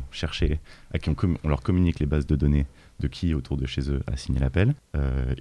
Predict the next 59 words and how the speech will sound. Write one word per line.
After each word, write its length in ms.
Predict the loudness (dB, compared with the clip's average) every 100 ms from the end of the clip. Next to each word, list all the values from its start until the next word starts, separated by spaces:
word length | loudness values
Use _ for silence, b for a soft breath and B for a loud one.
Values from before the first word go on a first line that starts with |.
| -2
ils 120 | 0
vont 120 | 4
les 80 | 2
chercher, 300 | 0 -2 -2
ils 80 | 0
vont 120 | 0
les 140 | 0
appeler, 300 | -2 -2 -2 -2
leur 120 | -6 -4
communiquer : « 300 | -2 -2 -4
Est-ce 100 | -4
que 80 | -6
vous 60 |
voulez 240 | -4 -4 -2
vous-même 320 | 0 4 4
devenir 280 | 4 4 4
bénévole ? » 420 | 4 4 4 2 -2
pour 160 | -2
ensuite 260 | -2 -4 -2
aller 140 | -2
chercher 300 | -2 -6 -4
d'autres. 240 | -2 -2 -4
Donc 120 | -8 -4
c'est 100 | -2
un, 200 | -2 -4 -6 -2
on, 180 | 0 0 -2
on 40 |
forme 320 | 2 6 8
les 80 | 8
bénévoles 360 | 8 6 6 6
à 40 |
devenir 260 | 4 2 2
des 80 | 0
formateurs 360 | 0 0 0
de 80 | 0
bénévoles 380 | 2 2 0 0
et 60 |
ainsi 180 | -2 -4
de 60 | -6
suite. 300 | -6 -8 -12 -20
Pour, 240 | -6 -2 0
euh, 20 | 0 0
pour 160 | -2 -4
atteindre, 320 | 0 2 2
euh, 200 | 0 0
en 60 | -2
fait, 80 | -4
c'est 120 | -2
une, 80 | 0
c'est 160 | 0
une 100 | 2
méthode, 360 | 2 2 0 0
euh, 240 | 0 0 -2
méthode 260 | -2 0 2
de 100 | 4
mobilisation 600 | 2 2 0 0 0 -2
qui 140 | -2
a 40 | -2
été 400 | 0 0 0